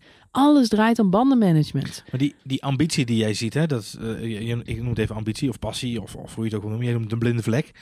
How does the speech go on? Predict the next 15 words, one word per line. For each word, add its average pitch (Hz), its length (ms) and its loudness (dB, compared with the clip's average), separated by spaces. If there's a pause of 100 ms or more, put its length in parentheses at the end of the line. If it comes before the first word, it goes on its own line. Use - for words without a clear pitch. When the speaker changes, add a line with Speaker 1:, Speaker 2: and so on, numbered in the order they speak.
Speaker 1:
Hmm. 185 400 0
Speaker 2:
Ehm, 110 360 -4 (500)
ik 143 120 -8
moest 143 140 0
een 131 60 -2
beetje 127 180 0
terugdenken 143 480 -2
aan 113 60 -10
de 110 60 -10
situatie 117 500 -4
tussen 107 640 -2
Max 113 480 -6
en 107 520 -10
Ricciardo 110 720 -2
in, 113 180 -10